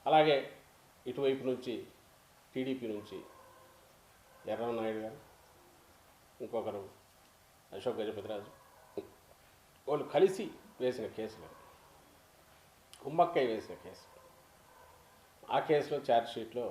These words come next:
రాజశేఖర రెడ్డి గారి పేరు పెట్టింది పార్టీ. సోనియా గాంధీ గారు చెప్తేనే పెట్టామని చెప్పి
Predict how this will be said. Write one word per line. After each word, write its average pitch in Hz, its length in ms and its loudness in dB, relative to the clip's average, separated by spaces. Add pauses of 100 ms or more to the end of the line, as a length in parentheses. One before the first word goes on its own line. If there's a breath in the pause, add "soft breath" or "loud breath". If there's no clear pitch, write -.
(600)
రాజశేఖర 104 320 -4
రెడ్డి 92 220 -10
గారి 92 180 -12
పేరు 92 140 -12
పెట్టింది 78 420 -18
పార్టీ. - 240 -18 (2250)
సోనియా 175 400 10
గాంధీ 165 240 10
గారు 156 220 6
చెప్తేనే 170 300 6 (280)
పెట్టామని 143 400 4
చెప్పి 135 160 -4